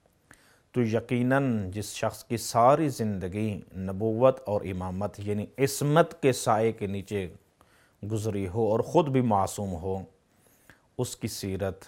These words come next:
باقی تمام بنی نوع انسان کی سیرت سے جدا ہونی چاہیے۔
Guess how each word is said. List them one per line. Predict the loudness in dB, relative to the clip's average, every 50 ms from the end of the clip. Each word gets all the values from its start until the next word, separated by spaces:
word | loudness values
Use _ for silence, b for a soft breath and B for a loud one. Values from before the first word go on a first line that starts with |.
| -20 _ _ _ _ _ _ _ _ _ _ _ _ _ _ _ _ _ _ _ _ _ -2
باقی | 0 2 2 2 0 -4 -6
تمام | -2 -2 0 2 4 4 6 6 6 4 4 2 -2 -8 -12 -16 _ _ _ _ _ _ _ _ _ _ _ _ -12 -10 -6 -2
بنی | 0 2 2 2 2
نوع | 2 2 2 0
انسان | -2 -4 -6 -6 -6 -4 -4 -4 -4
کی | -6 -8 -8
سیرت | -6 -6 -8 -8 -8
سے | -6 -4 -4 -4
جدا | -4 -4 -6 -2 2 2 2
ہونی | 2 2 -2 -4 -6 -8
چاہیے۔ | -8 -8 -10 -10 -10 -14 -16